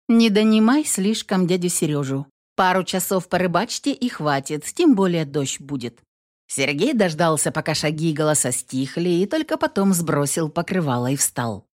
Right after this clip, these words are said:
"Интересно, а у нее есть наручники?"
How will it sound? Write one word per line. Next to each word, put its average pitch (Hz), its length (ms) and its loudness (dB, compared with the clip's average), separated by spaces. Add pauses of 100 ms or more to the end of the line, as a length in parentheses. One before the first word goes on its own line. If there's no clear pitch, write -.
(400)
"Интересно, 339 1120 0
а 175 220 0
у - 20 2
нее 202 460 4
есть 185 540 -2
наручники?" 139 1000 0